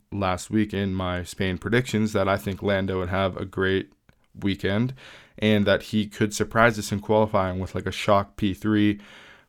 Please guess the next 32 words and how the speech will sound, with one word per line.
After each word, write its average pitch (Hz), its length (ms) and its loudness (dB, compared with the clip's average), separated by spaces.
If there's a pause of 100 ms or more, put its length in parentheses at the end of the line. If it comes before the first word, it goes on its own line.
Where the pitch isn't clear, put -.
(320)
um, 95 560 0 (180)
possibly 104 400 0
out 104 140 0
qualifying 101 440 2
a 92 60 -2
Red 104 240 2
Bull 95 160 0
or 92 160 0
a 87 60 -4
Ferrari 98 580 0
or 95 240 -2
even 95 220 -4
both 101 260 0
Mercedes, 95 680 0 (380)
and 98 300 0
he - 140 0
was 110 160 4
out 107 160 6
in 98 80 0
Q 95 240 -6
two. 113 420 2 (300)
He 110 300 2
actually 107 340 2
had 90 120 -4
set - 500 0
a 98 120 -4
time 101 640 0 (440)
on 120 240 6
his 104 180 0
final 98 280 0
push - 300 2
lap, 95 400 0